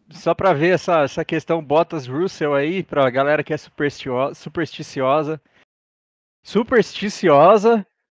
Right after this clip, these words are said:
vamos lá. É, o Russell tá fazendo o mesmo caminho do Bottas.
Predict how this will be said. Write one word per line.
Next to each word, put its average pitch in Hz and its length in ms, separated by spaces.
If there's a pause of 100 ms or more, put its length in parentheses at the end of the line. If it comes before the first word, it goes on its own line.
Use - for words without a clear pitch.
(280)
vamos 151 280
lá. 160 240 (200)
É, 127 480
o 151 140
Russell 143 320
tá 196 120
fazendo 190 400
o - 20
mesmo 190 260
caminho 196 340
do 170 80
Bottas. 123 720